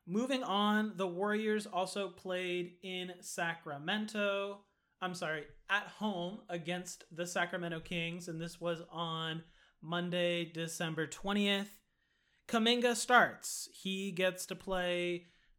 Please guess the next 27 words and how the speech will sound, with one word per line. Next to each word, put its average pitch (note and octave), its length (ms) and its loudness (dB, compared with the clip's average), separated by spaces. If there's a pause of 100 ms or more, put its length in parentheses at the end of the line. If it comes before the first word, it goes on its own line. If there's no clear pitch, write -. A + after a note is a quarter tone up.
(120)
um, E3 580 -2 (100)
because F3 1000 -2 (420)
Andrew E3+ 280 -2
Wiggins E3+ 340 0
had E3 140 -4
just D#3+ 200 0
entered D#3 520 -4
the C#3 100 -4
health D3 300 -6
and C#3 120 -12
safety C3 300 -12
protocols, A#3+ 680 0
so G3 80 -4
now E3+ 180 0
the D#3+ 80 -4
Warriors D#3 540 -4
are D3 240 -2
without C#3 400 -8
Poole C#3+ 420 -8
and C3 220 -10
without C3+ 400 -8
Wiggins. F#3 680 -2 (840)
What C3 240 -4
are E3+ 80 2
they E3+ 160 4
gonna E3 240 0
do? D#3 420 0